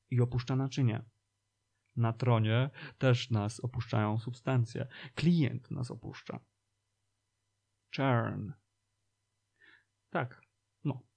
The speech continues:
Czyli churn. Churn. Utrata klienta, rezygnacja klienta. Voilà.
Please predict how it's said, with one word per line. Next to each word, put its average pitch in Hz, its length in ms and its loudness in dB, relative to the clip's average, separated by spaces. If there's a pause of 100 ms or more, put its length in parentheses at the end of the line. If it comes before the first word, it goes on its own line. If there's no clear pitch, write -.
(500)
Czyli 123 380 0 (440)
churn. 175 300 6 (360)
Churn. 131 360 4 (460)
Utrata 143 380 2
klienta, 110 580 4
rezygnacja 110 540 0
klienta. 117 400 -6 (1900)
Voilà. 120 380 2